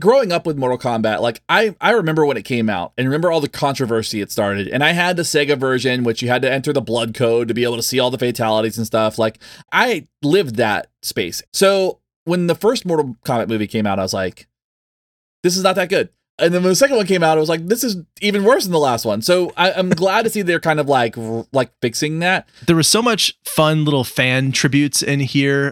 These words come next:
Speaker 2: fan service, using some of the quotes from the Mortal Kombat games, like, <laughs> "Flawless victory." <laughs>
Speaker 1: Yeah, so he goes, "Flawless victory." He looks at the
Speaker 2: Yeah.
Speaker 1: camera and goes, "Flawless victory." And you're like, "Okay,
Speaker 2: <laughs> Yeah.
Speaker 1: all right."
Speaker 2: <laughs> But they also, they set some of these fight scenes up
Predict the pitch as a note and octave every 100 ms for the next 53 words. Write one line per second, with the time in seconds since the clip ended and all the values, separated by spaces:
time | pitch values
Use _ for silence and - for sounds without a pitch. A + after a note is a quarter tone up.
0 | - B2 B2 C3+ B2 B2 A2+ - - C#3+
1 | C3+ C#3+ C3+ C3+ A#2+ - B2 B2 - -
2 | C3 B2 B2 A#2+ A#2 - A#2 A#2 A#2 A2+
3 | A#2 A2+ A2+ A#2 A2+ A2+ A2 - - -
4 | _ _ - F3 E3+ E3 C#3 B2 C3 -
5 | D3+ B2 A#2 A2 - - G#3 - F3 E3
6 | D3+ D#3+ F3 F3 - E3+ F#3 F3 D#3+ D3+
7 | C3+ B2 C#3+ C3 C3 C#3 G3 G#3+ G#3 F3+
8 | F#3+ D#3+ B2+ E3 E3 D3 B2+ A#2+ - C#3+
9 | D#3 C#3+ B2+ A#2 A2 C3 B2 A#2+ G#2+ G#2+
10 | A#2+ B2+ A#2 G#2+ D3+ E3 G2 A#3+ A#2+ -
11 | E2+ - - - - - _ F#3+ _ A#3+
12 | - D#4 C4+ C#4 G#3+ - E3+ F#3 G3 A3
13 | A#3 F#3 E3 G3 F3+ G#3 F#3 D#3+ C3 -
14 | C#3+ D#3 - C#3+ B2 - B2